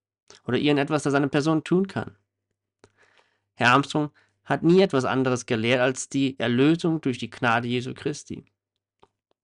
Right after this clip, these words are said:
Das Gesetz Gottes und die Gnade Jesu Christi sind zwei verschiedene Dinge. Und bra-, und beide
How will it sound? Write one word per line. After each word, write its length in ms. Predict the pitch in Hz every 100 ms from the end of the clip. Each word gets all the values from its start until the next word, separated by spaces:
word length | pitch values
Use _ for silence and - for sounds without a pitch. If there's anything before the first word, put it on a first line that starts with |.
| _ _ _ - _
Das 160 | 117
Gesetz 360 | - 127 190 -
Gottes 320 | 160 151 160
und 100 | 131
die 80 | 117
Gnade 420 | - 127 127 147
Jesu 280 | 139 123 120
Christi 320 | - 147 -
sind 160 | 131 123
zwei 200 | 139 143
verschiedene 460 | 151 - 151 151
Dinge. 420 | 135 139 117 107 - _ _ _ _ _ _ _ _ _ _ _ _ _ _ _ _ - _ _
Und 160 | - -
bra-, 280 | - 113 -
und 200 | 123 107
beide 460 | 107 107 110 131